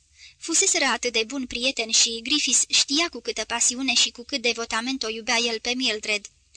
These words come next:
Ar fi putut măcar să-l cruțe. Nu se mai întâlni cu Mildred până vineri. Între timp era aproape bolnav de dorința de a o revedea.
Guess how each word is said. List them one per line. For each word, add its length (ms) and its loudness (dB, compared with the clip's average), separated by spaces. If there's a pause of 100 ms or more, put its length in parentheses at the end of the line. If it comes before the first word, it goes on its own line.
(300)
Ar 160 2
fi 100 2
putut 340 -4
măcar 340 0
să-l 240 2
cruțe. 480 -4 (1400)
Nu 180 0
se 140 4
mai 180 2
întâlni 380 0
cu 100 -4
Mildred 500 0
până 320 2
vineri. 600 0
Între 300 4
timp 280 0
era 260 4
aproape 320 0
bolnav 480 0
de 180 0
dorința 480 0
de 80 0
a 100 4
o 60 0
revedea. 540 0